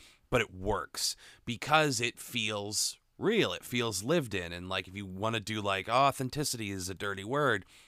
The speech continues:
as we often say, your mileage may vary, but I, I take a positive look at authenticity, which is you're not trying to make it something it's not.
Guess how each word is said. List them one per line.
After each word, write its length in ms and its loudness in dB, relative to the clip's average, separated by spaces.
as 120 -8
we 120 -4
often 260 2
say, 460 4
your 140 2
mileage 340 6
may 120 0
vary, 320 4
but 280 2
I, 420 10
I 260 10
take 200 0
a 60 2
positive 680 4
look 240 0
at 80 4
authenticity, 680 0
which 280 -4
is 440 -4
you're 120 0
not 300 6
trying 180 2
to 60 0
make 280 0
it 220 -2
something 400 0
it's 220 -2
not. 440 4